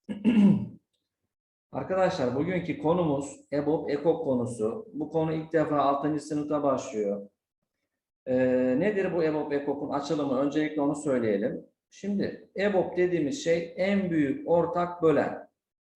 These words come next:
Yani atıyorum mesela burada iki tane sayı var diyelim. Bu sayılardan, bu sayıların öncelikle bölenlerini buluyorsun. Yani bu sayılar hangi sayılara bölünür? Onları bir buluyorsun.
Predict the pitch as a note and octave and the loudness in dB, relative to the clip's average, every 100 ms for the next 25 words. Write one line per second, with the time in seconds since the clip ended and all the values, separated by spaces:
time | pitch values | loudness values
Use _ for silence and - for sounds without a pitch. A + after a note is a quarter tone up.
0 | _ _ - C#3+ C#3 F3+ G3+ F#3+ F#3 F3+ | _ _ -12 -8 -4 -4 -2 -2 -2 0
1 | F#3 F3+ F3 E3+ E3 - G3+ F#3 F3 F3 | 0 0 -2 0 -2 -4 -2 2 4 2
2 | E3+ F3 F3+ E3+ C#3 A#2 A2 G#2 G#2+ - | 2 2 4 4 2 2 0 -2 -4 -10
3 | _ _ _ D3 D#3+ - F3+ E3+ D#3+ D3+ | _ _ _ -16 -14 -4 -2 2 0 0
4 | D#3+ E3+ - - _ _ _ - C#3+ E3+ | -2 -4 -10 -18 _ _ _ -18 -6 -2
5 | E3+ E3 E3+ E3 E3+ E3+ E3 D#3+ C#3+ D#3 | 2 2 0 -2 0 -2 -2 -4 2 4
6 | E3 E3 E3 E3 E3 E3+ E3+ C3+ A2 G#2+ | 4 2 2 2 0 0 0 0 -6 -12
7 | B2+ C#3 C#3 C3+ - D#3 D#3 D3+ E3 - | -8 -8 -6 -10 -6 -2 -2 -2 -6 -4
8 | D3 C3+ A#2 G#2+ G#2 G2 A2+ C3 D3 D3+ | 0 2 2 2 0 -2 -4 -2 -2 -2
9 | D3+ E3+ F3 C3+ - F#3+ - | -4 0 2 0 -2 -8 -12